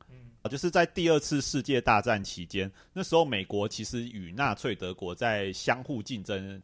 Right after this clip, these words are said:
Speaker 2: 比谁先制造出第一颗原子弹嘛。所以在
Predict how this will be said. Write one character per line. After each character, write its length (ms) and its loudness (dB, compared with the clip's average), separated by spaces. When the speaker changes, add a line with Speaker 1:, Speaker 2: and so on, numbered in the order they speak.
Speaker 2:
比 180 -10
谁 300 -4
先 240 -6
制 140 -10
造 180 -2
出 200 -10
第 180 -10
一 40 -12
颗 220 -6
原 220 -10
子 180 -14
弹 240 0
嘛。 100 -18
所 180 2
以 80 6
在 160 4